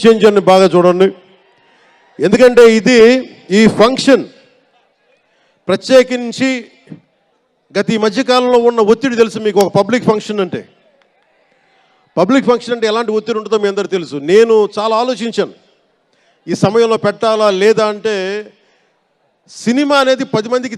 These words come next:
తెలియచేయాలి. దిల్ రాజు గారు లాంటి వాళ్ళు మూడు సంవత్సరాలు తీశారు సినిమా.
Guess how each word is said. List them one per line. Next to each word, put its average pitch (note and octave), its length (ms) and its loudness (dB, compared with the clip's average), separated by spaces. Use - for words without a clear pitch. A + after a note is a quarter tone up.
తెలియచేయాలి. G#3+ 720 -2
దిల్ G#3 220 0
రాజు A#3 200 2
గారు A#3+ 180 2
లాంటి A#3 260 0
వాళ్ళు A#3 220 4
మూడు G#3 200 0
సంవత్సరాలు B3+ 440 2
తీశారు A3 320 -2
సినిమా. F#3+ 260 -8